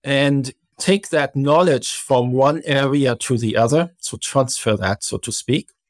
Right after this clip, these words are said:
So then you would just transfer to a different region or different crop or different, uh, climate zone. And that's, that's really the core idea. And then instead of starting over again for each model,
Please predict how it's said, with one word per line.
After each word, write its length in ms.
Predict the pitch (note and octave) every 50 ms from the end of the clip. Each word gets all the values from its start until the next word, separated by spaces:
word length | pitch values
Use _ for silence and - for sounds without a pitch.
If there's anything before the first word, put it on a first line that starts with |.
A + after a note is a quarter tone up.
| _ _ _ _ _ _ _ _ _ _ _ _ _
So 200 | - - D3 B2+
then 220 | C3 C3+ C3+ C3+
you 100 | C3 B2
would 140 | A#2+ B2 B2
just 440 | - A#2+ - - - - - - -
transfer 420 | - - A2+ A2 - - - A#2
to 160 | A2 - - A2
a 60 | G#2+
different 320 | A#2+ A#2+ - - G#2 G#2+
region 520 | C#3+ G3 A3 G3 - G#3 G3 F#3+ F#3 F#3 -
or 100 | C3+ B2
different 340 | - - - - - - -
crop 480 | - - - F#3 - G#2+ - G2 - - -
or 160 | - - A#2+
different, 640 | G2 - G#2 - - - G#2+ G#2+ G#2 G#2 G#2 - -
uh, 140 | - A2 A#2
climate 460 | - - - F3 G3 A3 G#3+ G#3+ G#3
zone. 500 | - - F#3+ F3+ F3 F3 F3 F3 E3 F3+ _ _ _ _ _ _ _ _ _ _ _ -
And 140 | D3 C3 A#2
that's, 300 | C#3 D3 D3+ - - -
that's 300 | _ D#3 C#3 C#3 - -
really 240 | D3+ D3 C3+ C3+ B2+
the 120 | A#2+ A#2+
core 260 | - - C#3 B2+ A#2
idea. 340 | A#2 A#2 A#2 - B2+ A#2+ G#2
And 140 | A2 A2 A2
then 200 | C#3 C#3+ D3 C#3+
instead 460 | C#3+ C3+ B2+ - - - F#3 F3+ F3
of 380 | E3 D#3 D3 C#3+ - - - _ _
starting 720 | - - - - C#3+ C#3 D3+ D3 - C#3+ C#3 C3+ B2+ - -
over 300 | D3 C3+ C#3 B2 B2+ G#2+
again 380 | A2+ A#2 D#3 D#3 D#3 D#3+ D#3+
for 160 | D3+ - - -
each 240 | C#3+ C#3 C#3 - -
model, 580 | C3 C#3 C3+ D3 D3 D3 D3 D3+ D3 D3 C#3+